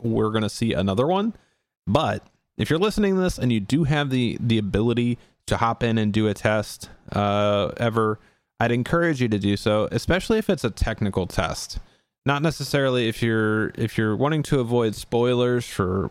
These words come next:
you know, potential story or dungeons or anything like that, by all means, don't, don't do that then if you don't want the spoilers. But if it is, if, if it's a technical test where it's just like, "Hey, test the engine, test the, the client, go to high population areas," stuff like that,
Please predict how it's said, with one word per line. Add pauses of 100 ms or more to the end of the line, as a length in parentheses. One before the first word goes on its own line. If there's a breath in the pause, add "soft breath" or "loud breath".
(120)
you
know,
potential
story
or
dungeons
or
anything
like
that, (400 soft breath)
by
all
means,
don't,
don't
do
that
then
if
you
don't
want
the
spoilers. (480 loud breath)
But
if
it
is, (100)
if,
if
it's
a
technical
test
where
it's
just
like,
"Hey,
test
the
engine,
test
the, (380 soft breath)
the
client,
go
to
high
population
areas,"
stuff
like
that,